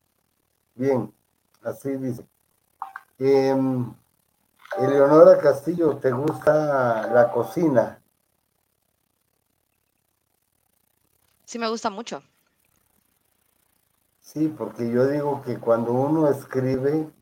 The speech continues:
Speaker 1: como escribes, este,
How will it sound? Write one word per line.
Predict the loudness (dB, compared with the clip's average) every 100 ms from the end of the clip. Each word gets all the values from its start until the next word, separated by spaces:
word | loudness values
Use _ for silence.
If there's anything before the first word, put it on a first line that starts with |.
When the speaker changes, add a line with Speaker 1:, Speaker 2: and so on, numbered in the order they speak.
| _ _
Speaker 1:
como | -14 -10 -10
escribes, | -10 -8 -6 -2 -2 -4 -6 -20 _ _ _ _ _ _ _ _ _ _ _
este, | -20 -20 -20 _ -12 -10 -10 -10 -12 -16